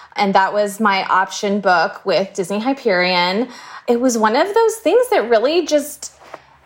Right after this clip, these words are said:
you know, some books you have to really work hard at coming up with the idea of, and, and This Is Not the End, uh, which is a book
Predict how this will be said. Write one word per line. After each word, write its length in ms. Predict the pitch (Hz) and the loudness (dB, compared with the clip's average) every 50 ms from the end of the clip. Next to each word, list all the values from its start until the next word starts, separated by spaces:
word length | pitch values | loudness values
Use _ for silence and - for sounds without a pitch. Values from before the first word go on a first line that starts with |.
| _ - - - - - | _ -10 -8 -4 -2 0
you 160 | 233 220 240 | 2 4 4
know, 120 | 226 220 | 2 2
some 400 | 220 - - 240 240 240 254 240 | 0 0 0 0 0 0 0 0
books 280 | 247 240 240 240 - - | 2 2 0 0 -2 -2
you 80 | 240 | 0
have 120 | 233 220 226 | 0 0 -2
to 80 | 226 | -2
really 200 | 208 214 202 208 | 0 2 2 4
work 240 | 202 196 196 196 196 | 4 2 2 0 0
hard 280 | - 214 196 185 196 190 | 0 0 2 2 2 0
at 140 | 180 - - | 0 -2 -2
coming 200 | 214 196 190 180 | -4 -2 -2 -2
up 100 | 190 202 | 0 -2
with 120 | 196 196 | -2 0
the 80 | 190 175 | 0 0
idea 340 | 196 196 196 208 214 214 - | 0 2 2 2 2 2 4
of, 300 | 220 240 240 254 240 214 | 4 2 2 2 0 -2
and, 360 | 196 180 185 151 - 147 - _ - | -6 -6 -6 -8 -10 -14 -16 _ -8
and 180 | - 202 190 190 | -8 -6 -4 -4
This 160 | 196 190 - | -4 -4 -4
Is 80 | 202 196 | -4 -2
Not 200 | 202 190 196 190 | -2 -2 -2 -2
the 140 | 190 175 117 | -2 -2 0
End, 560 | 147 190 190 190 190 190 190 190 190 190 - - - | 0 2 2 0 0 0 -2 -2 -4 -6 -2 0 2
uh, 400 | 196 185 175 170 170 165 127 - | 4 4 4 4 2 2 0 -2
which 200 | 190 185 - - | -4 -6 -4 -2
is 440 | 185 170 170 175 175 185 - - - - - - - _ _ - - | 0 0 0 -2 -4 -6 -10 -16 -18 -20 -20 -20 -20 _ _ -6 -4
a 120 | 180 180 | -2 0
book 360 | 180 175 160 165 175 165 - | 2 2 2 2 2 0 -4